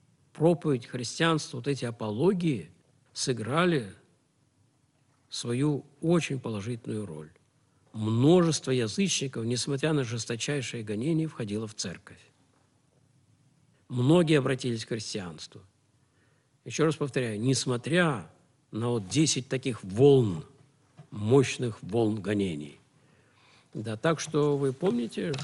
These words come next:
что когда Константин стал на престол, да, то он своим миланским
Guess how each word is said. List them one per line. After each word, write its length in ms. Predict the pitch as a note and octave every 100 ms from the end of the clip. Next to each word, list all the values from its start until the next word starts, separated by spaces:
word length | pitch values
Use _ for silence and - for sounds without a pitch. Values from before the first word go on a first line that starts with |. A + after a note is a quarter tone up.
| -
что 140 | - A#2+
когда 380 | B2+ A#2+ C3
Константин 640 | A2+ B2 G#2+ C3 A#2 B2 A2+
стал 320 | - - A#2
на 140 | G#2 G#2+
престол, 560 | - A2 - E3+ A3 - _ _ _ - - - - - - - - _ _ _ _ -
да, 240 | B2+ B2+
то 220 | A#2 A#2 A#2
он 260 | D3 D#3+
своим 580 | D3+ D3 B2+ A2 G#2+ G2+ F#2
миланским 880 | A2 A2+ A#2+ A#2 G2 - - G2+ F2